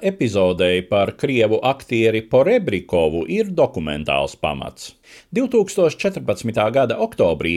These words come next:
krievu aktieris Mihails Porečenkovs, ieradies kara darbības zonā Ukrainas austrumos un uzvilcis ķiveri un bruņu vesti ar uzrakstu Presse,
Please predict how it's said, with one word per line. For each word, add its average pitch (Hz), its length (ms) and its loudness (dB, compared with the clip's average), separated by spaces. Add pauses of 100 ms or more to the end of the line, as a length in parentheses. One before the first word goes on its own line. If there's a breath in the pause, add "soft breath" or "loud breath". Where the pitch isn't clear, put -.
krievu 98 400 0
aktieris 87 560 -4
Mihails 95 560 0
Porečenkovs, 90 1200 -4 (320 loud breath)
ieradies 78 560 0
kara 92 240 0
darbības 78 560 -6
zonā 98 400 0
Ukrainas 78 560 -2
austrumos 117 800 0
un 90 180 -2 (300 loud breath)
uzvilcis 101 880 -2
ķiveri 127 560 2
un 82 240 -2
bruņu 87 400 0
vesti 80 400 -2
ar 82 80 -2
uzrakstu 87 640 -6
Presse, 185 560 -2